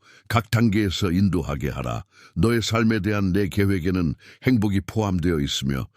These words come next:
이는 너를 위한 내 주요 목표 중 하나이다. 너의 삶에서 내 뜻을 찾을 때 걱정이나 혼란 대신 평화와 기쁨을 찾기를 바란다. 너의 재정과 필요,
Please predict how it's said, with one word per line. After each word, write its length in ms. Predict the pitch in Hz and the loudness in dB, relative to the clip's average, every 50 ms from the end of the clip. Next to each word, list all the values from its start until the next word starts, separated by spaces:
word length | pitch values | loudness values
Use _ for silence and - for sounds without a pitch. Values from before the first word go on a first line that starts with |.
| _ _ - | _ _ 2
이는 420 | 98 120 113 113 120 117 113 101 | 4 4 6 4 4 2 2 2
너를 400 | 85 95 110 120 131 123 113 104 | 2 2 2 2 2 2 2 2
위한 320 | 110 117 117 117 117 107 98 | 2 0 0 0 0 0 0
내 160 | 107 117 113 | 0 0 -2
주요 380 | - - - 123 135 135 135 | -2 0 2 2 4 4 2
목표 340 | 123 110 113 110 - 123 120 | 2 0 0 0 0 0 0
중 240 | 101 107 113 120 113 | 2 2 0 0 0
하나이다. 680 | 95 - 107 110 98 82 69 60 - 60 55 52 - - _ _ _ _ _ _ - | -2 -2 -2 -2 0 -2 -2 -6 -8 -10 -10 -12 -16 -18 _ _ _ _ _ _ 2
너의 220 | 101 135 160 151 | 4 4 4 4
삶에서 420 | - 139 143 143 139 135 117 135 131 | 2 2 2 2 2 0 0 0 2
내 160 | 104 117 123 | 2 0 0
뜻을 320 | - 143 120 - 131 123 | 0 0 0 2 2 0
찾을 380 | - - - 127 104 113 101 78 | 0 0 0 2 2 2 2 0
때 240 | - 73 64 57 - _ _ _ _ _ _ _ _ _ - | -2 -6 -8 -8 -10 _ _ _ _ _ _ _ _ _ 0
걱정이나 600 | 101 101 92 - - 143 135 135 135 139 139 131 | 0 0 0 0 0 0 2 2 2 0 0 0
혼란 400 | 110 - 135 135 135 127 127 113 | 0 0 0 2 2 0 0 0
대신 420 | 110 104 95 123 123 113 107 90 - - - _ - | 0 0 0 0 0 0 0 -2 -4 -8 -16 _ -2
평화와 580 | - 131 131 123 120 120 113 117 117 117 110 92 | 0 2 2 2 2 0 0 -2 -2 -4 -4 -4
기쁨을 500 | - - 98 - - 113 104 107 104 98 - | -2 -2 -2 -2 0 0 0 0 0 -2 -2
찾기를 460 | - - 101 - 101 92 90 98 90 | -4 -4 -4 -2 -2 -2 0 -2 -2
바란다. 480 | - 69 64 58 55 - - - - _ _ _ _ - _ _ - | -2 -4 -6 -6 -8 -10 -10 -12 -14 _ _ _ _ -20 _ _ 0
너의 280 | 80 101 110 113 101 80 | 0 2 2 0 -2 -2
재정과 540 | - - 98 85 101 110 104 101 90 101 90 - | -2 -2 0 0 0 0 0 0 -2 -2 -4 -4
필요, 380 | - - 101 82 71 57 - | -4 -2 0 0 -2 -2 -6